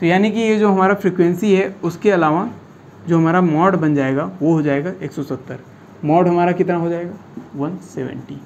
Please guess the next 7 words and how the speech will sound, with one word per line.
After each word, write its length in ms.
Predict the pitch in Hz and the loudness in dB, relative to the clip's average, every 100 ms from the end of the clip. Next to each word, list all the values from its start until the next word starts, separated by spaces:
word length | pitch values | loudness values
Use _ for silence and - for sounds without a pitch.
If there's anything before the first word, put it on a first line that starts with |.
| - - - - - | -20 -20 -20 -18 -6
सेवेंटी 420 | 139 135 143 139 | -2 -2 0 -2
is 60 | 131 | -2
the 140 | 208 - - - - | -8 -12 -20 -20 -16
right 260 | 131 127 127 | -12 -12 -12
answer। 300 | 131 131 - - - - - - - - - - | -16 -16 -18 -20 -20 -20 -20 -20 -20 -20 -20 -4
क्या 120 | 175 | -2
समझे? 300 | 165 135 135 | 0 -2 -4